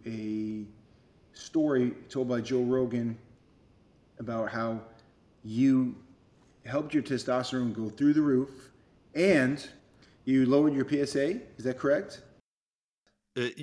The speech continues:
Speaker 2: and they say these things work against one another, but that's a myth. Uh,
Speaker 1: Mm-hmm.
Speaker 2: it's an outdated sort of superstition. The research has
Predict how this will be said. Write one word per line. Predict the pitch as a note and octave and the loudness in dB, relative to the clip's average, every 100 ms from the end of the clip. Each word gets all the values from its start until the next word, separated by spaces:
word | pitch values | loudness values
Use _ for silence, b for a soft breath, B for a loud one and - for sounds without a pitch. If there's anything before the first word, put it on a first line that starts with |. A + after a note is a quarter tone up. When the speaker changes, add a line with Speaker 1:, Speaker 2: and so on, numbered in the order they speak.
| - - | -6 0
Speaker 2:
and | C3+ D3 | 0 0
they | D3+ F3 | -2 0
say | - C4+ B3 | 0 0 0
these | C#3+ D3 - | 0 -2 0
things | F3 E3 A2+ | 2 2 2
work | C#3+ D3+ | 0 0
against | A2+ G2+ A2+ C3 - | -2 -2 -2 -2 -2
one | D#3 | 0
another, | D#3+ E3+ F3 | 0 2 0
but | F3 B2 B2 G#2 | -2 -4 -6 -4
that's | A#2+ B2+ - | -4 -2 2
a | |
myth. | A2 G#2 - - - | 2 2 -2 -12 -4
Uh, | G#2+ | 0
Speaker 1:
Mm-hmm. | G#2 B2+ | 0 -2
Speaker 2:
it's | A2+ - | -4 -2
an | G2+ G2 A2+ A#2+ - - | -2 -4 -8 -10 -8 -2
outdated | C#3 D#3+ - A2+ B2 A#2+ A#2 G#2+ F2 G#2+ | 0 -2 -6 -4 -2 0 0 -2 -8 -8
sort | - B2 G#2+ | -4 0 2
of | G2 B B - | 0 B B -10
superstition. | - - C#3+ B2+ G#2+ - - A2+ - F2 D2+ F#2+ | -8 -6 -2 -2 -2 -4 -4 -4 -4 -8 -8 -4
The | G2 G2 F#2+ B B B - | 0 0 -2 B B B -12
research | G#2 - F3+ F3 F3 - - G#2 | -8 -4 0 0 0 -4 -6 -6
has | A2 F#2+ | -6 -6